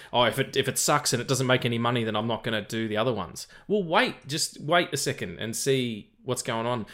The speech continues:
But then again, I, I can't really blame him. It's this fucking news cycle that we talk about. People need headlines every other second, you know? You just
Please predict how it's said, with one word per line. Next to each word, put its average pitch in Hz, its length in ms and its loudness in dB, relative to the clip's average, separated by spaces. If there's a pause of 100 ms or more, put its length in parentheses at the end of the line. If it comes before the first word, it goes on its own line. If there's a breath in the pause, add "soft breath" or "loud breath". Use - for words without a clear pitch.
(200 loud breath)
But 185 160 0
then 196 120 6
again, 147 260 2 (200)
I, 139 180 0
I 131 80 0
can't - 220 -2
really 147 120 2
blame 143 280 0
him. 135 200 -2
It's - 160 -6
this 127 140 -4
fucking 156 520 -6
news 202 280 0
cycle 139 320 -2
that - 80 -8
we 113 100 -6
talk 117 220 -6
about. 98 380 -4
People 139 260 -2
need 156 180 -2
headlines 147 540 0
every 127 300 0
other 127 160 0
second, 156 480 -4
you - 100 -10
know? 95 100 -4
You 127 120 -4
just 117 200 -10